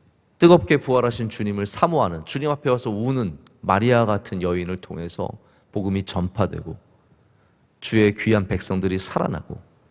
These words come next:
가정들이 살아나고 이 기쁜 소식을 통해서 능력을 얻게 되는 사람들이 많을 줄로 믿습니다.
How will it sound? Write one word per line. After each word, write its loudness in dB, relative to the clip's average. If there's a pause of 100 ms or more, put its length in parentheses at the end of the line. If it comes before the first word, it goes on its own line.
가정들이 2
살아나고 0 (560)
이 0
기쁜 0
소식을 2
통해서 2
능력을 8
얻게 2
되는 2
사람들이 0 (320)
많을 4
줄로 4
믿습니다. 4